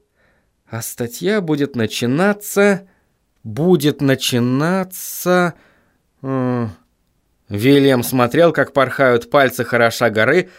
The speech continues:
выхватывая из ящичков нужные буквы.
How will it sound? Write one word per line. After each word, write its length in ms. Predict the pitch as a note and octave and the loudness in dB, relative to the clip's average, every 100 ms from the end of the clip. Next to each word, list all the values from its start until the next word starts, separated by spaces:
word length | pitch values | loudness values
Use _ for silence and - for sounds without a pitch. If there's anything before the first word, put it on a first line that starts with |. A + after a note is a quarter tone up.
| _ - | _ -4
выхватывая 600 | C3+ C#3+ F3 F3+ E3 D3+ | -2 2 2 2 2 2
из 260 | C#3+ C3+ A#2+ | 0 -4 0
ящичков 680 | E3+ F#3 F#3 D#3 - D3 | 0 0 -4 -6 -4 -4
нужные 460 | C3+ C#3 C3 C3+ C#3 | 0 0 0 0 0
буквы. 540 | A#2+ G#2+ - G2 G2 | 0 -2 -4 -8 -8